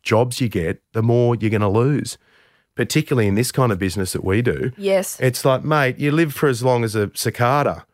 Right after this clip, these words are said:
Speaker 1: on radio and, and on T V. Everyone knows that, but it's like, mate,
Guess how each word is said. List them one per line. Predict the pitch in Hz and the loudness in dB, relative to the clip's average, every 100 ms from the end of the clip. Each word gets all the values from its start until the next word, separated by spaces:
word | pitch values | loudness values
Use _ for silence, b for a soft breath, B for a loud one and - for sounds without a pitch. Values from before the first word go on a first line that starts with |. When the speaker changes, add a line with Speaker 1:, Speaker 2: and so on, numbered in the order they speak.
| _ _ _ | _ _ _
Speaker 1:
on | 110 107 | -2 2
radio | 110 107 107 98 95 95 | 2 2 0 0 0 0
and, | 90 90 | -2 -4
and | 104 101 | -2 0
on | 95 | 0
T | 87 104 87 | -2 -2 -2
V. | 82 76 | -4 -2
Everyone | 143 170 156 127 | 0 2 2 2
knows | 107 120 139 | 2 0 0
that, | 104 92 | 0 -2
but | - 117 | -2 -4
it's | - | 0
like, | 127 143 | 0 2
mate, | 143 135 | 0 0